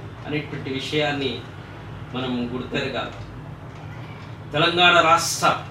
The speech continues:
ఆవిర్భావం తర్వాత ప్రభుత్వం వహించినటువంటి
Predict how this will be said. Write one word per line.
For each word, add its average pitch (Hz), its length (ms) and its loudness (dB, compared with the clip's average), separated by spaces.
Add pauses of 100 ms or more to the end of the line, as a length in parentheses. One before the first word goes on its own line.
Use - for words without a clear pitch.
(140)
ఆవిర్భావం 165 640 4
తర్వాత 165 520 0 (1400)
ప్రభుత్వం 175 580 4 (1160)
వహించినటువంటి 190 840 0